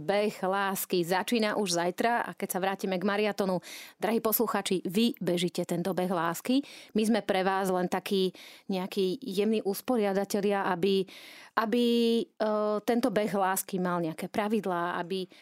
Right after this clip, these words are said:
to celé fungovalo, aby sme ho mohli vysielať. Ale bežíte vy, tak ako nám Bernard povedal. S Bernardom Mitterutznerom sme sa rozprávali aj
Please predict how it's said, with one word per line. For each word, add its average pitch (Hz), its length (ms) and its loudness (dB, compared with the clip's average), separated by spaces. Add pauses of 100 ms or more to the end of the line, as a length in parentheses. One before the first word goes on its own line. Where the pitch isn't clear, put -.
to 233 160 -4
celé 175 240 -2
fungovalo, 208 480 2
aby 175 160 2
sme 185 160 2
ho 185 80 0
mohli 196 240 0
vysielať. 190 560 2 (320)
Ale 185 160 -2
bežíte 214 480 2
vy, 185 160 0
tak 190 240 0
ako 208 80 -2
nám 185 240 0
Bernard 214 400 0
povedal. 185 560 0 (580)
S 180 80 -4
Bernardom 208 560 0
Mitterutznerom 190 720 0
sme 190 160 -2
sa 202 160 -2
rozprávali 185 560 -2
aj 170 80 2